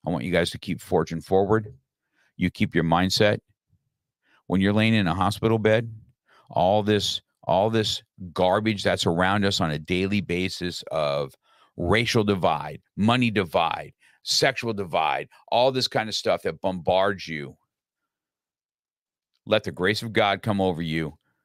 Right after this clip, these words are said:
Have a peace of mind that he wants what's best for you. And you keep moving forward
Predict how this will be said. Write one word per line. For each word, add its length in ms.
Have 220
a 60
peace 320
of 80
mind 480
that 320
he 180
wants 280
what's 160
best 280
for 100
you. 300
And 200
you 160
keep 320
moving 440
forward 520